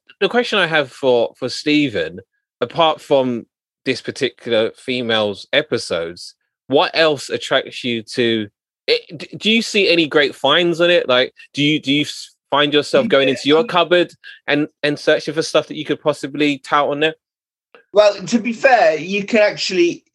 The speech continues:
Speaker 2: I, I put, you probably learn more in an episode of Antiques Road Trip than you do on any other program you watch that day. 'Cause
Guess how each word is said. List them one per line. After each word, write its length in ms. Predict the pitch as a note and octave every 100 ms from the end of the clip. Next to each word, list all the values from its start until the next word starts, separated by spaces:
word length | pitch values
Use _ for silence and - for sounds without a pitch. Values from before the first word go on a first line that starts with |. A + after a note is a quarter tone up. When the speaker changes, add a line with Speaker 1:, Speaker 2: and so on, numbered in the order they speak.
| _
Speaker 2:
I, 240 | - G#3 E3+
I 60 | F#3
put, 180 | A3+
you 100 | A3
probably 360 | A3+ B3+ A#3 F3
learn 340 | F3+ F#3+ F#3
more 280 | D3+ C3+ C#3
in 60 | C#3
an 120 | C#3
episode 460 | C#3 C3+ - C#3+ C3
of 160 | B2+
Antiques 520 | C3+ B2+ - B2+ - - - -
Road 300 | A#2 C#3+ C#3
Trip 320 | - A2+ -
than 140 | C3+ C3+
you 120 | B2+
do 320 | C#3+ C#3 C3+
on 220 | C#3 C3 - -
any 240 | C3 C3+
other 160 | C#3+ C3+
program 460 | D3 C#3+ C#3 C3
you 80 | C3
watch 300 | B2+ E3+ -
that 200 | A2 F#2
day. 240 | G2 F#2+ G2+
'Cause 360 | C3+ B2 -